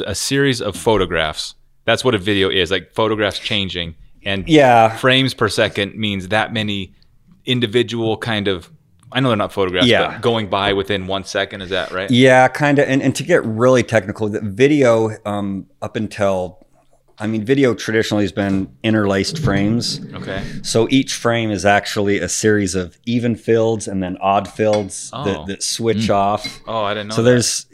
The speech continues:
Speaker 2: if you're ever looking in your camera, it's like, anyway, we, we, I, I won't get way
Speaker 1: Yeah,
Speaker 2: into that, but
Speaker 1: okay. But
Speaker 2: it,
Speaker 1: anyways,
Speaker 2: it,
Speaker 1: this camera did twenty-four
Speaker 2: it did twenty-four frames
Speaker 1: which
Speaker 2: a
Speaker 1: is,
Speaker 2: second. It,
Speaker 1: that's,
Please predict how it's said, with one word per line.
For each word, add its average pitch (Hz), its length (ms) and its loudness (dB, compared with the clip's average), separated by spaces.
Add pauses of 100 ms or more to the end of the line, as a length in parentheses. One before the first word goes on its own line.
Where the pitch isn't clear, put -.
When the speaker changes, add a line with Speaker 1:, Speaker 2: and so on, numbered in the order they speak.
(120)
Speaker 2:
if 135 260 0
you're 160 140 6
ever 143 100 2
looking 120 240 2
in 110 120 2
your 98 100 -2
camera, 98 520 -4 (100)
it's - 200 -8
like, 95 120 -2 (1500)
anyway, 95 380 0
we, 120 140 2
we, 143 260 2
I, 117 240 2
I 110 160 2
won't 95 240 -4
get 80 160 -14
way 95 140 -8
Speaker 1:
Yeah, 110 60 -6
Speaker 2:
into 95 120 -6
that, 82 200 -10
but 101 220 -2
Speaker 1:
okay. 90 160 -12 (340)
But 127 100 2
Speaker 2:
it, 127 40 8
Speaker 1:
anyways, 117 240 4
Speaker 2:
it, - 20 -4
Speaker 1:
this 127 160 2
camera 113 320 -2
did 107 320 -4
twenty-four 127 340 2
Speaker 2:
it 143 40 -2
did 160 160 6
twenty-four 170 440 4
frames 135 380 4
Speaker 1:
which - 100 4
Speaker 2:
a - 20 4
Speaker 1:
is, 113 60 2
Speaker 2:
second. 104 300 2
It, - 60 -4
Speaker 1:
that's, 143 180 4